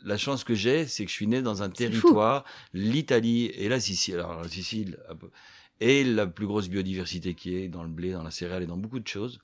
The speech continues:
Speaker 1: Et l'Italie a plus de six cents variétés recensées. J'ai baigné, moi, dans une, une diversité qui n'était pas exploitée, que j'ai exploitée, qui aujourd'hui est exploitée. Aujourd'hui, le monovariétal,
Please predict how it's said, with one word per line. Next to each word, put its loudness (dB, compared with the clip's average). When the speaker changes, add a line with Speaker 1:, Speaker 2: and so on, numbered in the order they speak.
Speaker 1:
Et 0
l'Italie 2
a -4
plus -4
de -2
six -6
cents -2
variétés -8
recensées. -8
J'ai -4
baigné, 2
moi, -2
dans -2
une, 0
une -4
diversité -2
qui -4
n'était 0
pas -4
exploitée, -2
que -6
j'ai -2
exploitée, -4
qui -4
aujourd'hui 0
est -2
exploitée. -6
Aujourd'hui, -2
le 4
monovariétal, 0